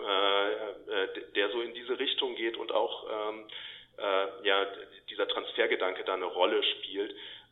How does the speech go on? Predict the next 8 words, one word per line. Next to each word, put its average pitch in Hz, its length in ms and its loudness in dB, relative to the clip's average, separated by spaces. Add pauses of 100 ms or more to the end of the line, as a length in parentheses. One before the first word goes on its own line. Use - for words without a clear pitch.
(120)
ähm, 92 440 0 (640)
ist - 160 -6
der 95 180 10
Konferenzaufzeichnungsdienst. 82 1700 -4
Also 87 180 -8
wir 92 200 -4
hatten, 123 560 -8
ähm, 104 260 -2